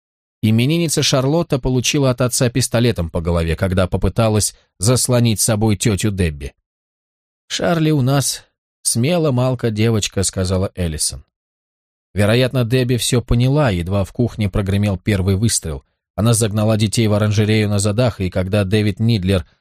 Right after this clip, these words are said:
наставил пистолет, попыталась заслонить детей собой, всех десятерых. До последней секунды кричала на него, орала, какой он паршивец, Тётя Дебби заслужила медаль.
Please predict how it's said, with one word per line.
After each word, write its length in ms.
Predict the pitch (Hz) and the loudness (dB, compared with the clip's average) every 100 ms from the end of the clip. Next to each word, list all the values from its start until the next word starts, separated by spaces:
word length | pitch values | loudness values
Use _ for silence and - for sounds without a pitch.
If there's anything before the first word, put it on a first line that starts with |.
| _ | _
наставил 500 | 107 110 - 113 107 | -2 0 2 0 0
пистолет, 600 | 95 107 - 110 139 - _ _ | 0 -2 0 0 0 -2 _ _
попыталась 520 | - - 131 127 120 | -2 -2 2 2 2
заслонить 520 | - 123 - 117 120 104 | 2 0 0 0 0 0
детей 340 | 113 - 127 | -2 0 0
собой, 460 | - 117 123 127 85 | 0 -2 0 0 0
всех 320 | - 104 90 | -2 0 0
десятерых. 680 | 101 - 117 107 104 - _ _ _ _ _ _ _ _ - | 0 -2 -2 -2 -2 -6 _ _ _ _ _ _ _ _ -2
До 140 | 113 | 0
последней 480 | 127 120 160 151 147 | 0 0 0 0 0
секунды 560 | - 147 - 147 104 | 0 -2 0 0 2
кричала 580 | 95 104 95 - 104 92 | 0 0 0 0 0 0
на 100 | 87 | 0
него, 400 | 90 87 85 78 - | 2 2 2 -2 -2
орала, 460 | 101 107 120 104 | -2 2 0 0
какой 300 | 90 95 104 | -4 -2 -2
он 60 | 92 | 0
паршивец, 680 | 110 101 - 107 85 - - _ _ _ _ _ _ _ - | -2 -2 0 0 -2 -6 -12 _ _ _ _ _ _ _ 0
Тётя 220 | 120 127 | 2 2
Дебби 320 | 110 120 135 | 2 2 2
заслужила 580 | 127 123 - 101 92 92 | 0 0 0 -2 0 0
медаль. 480 | 90 90 78 71 - | 2 0 0 -4 -6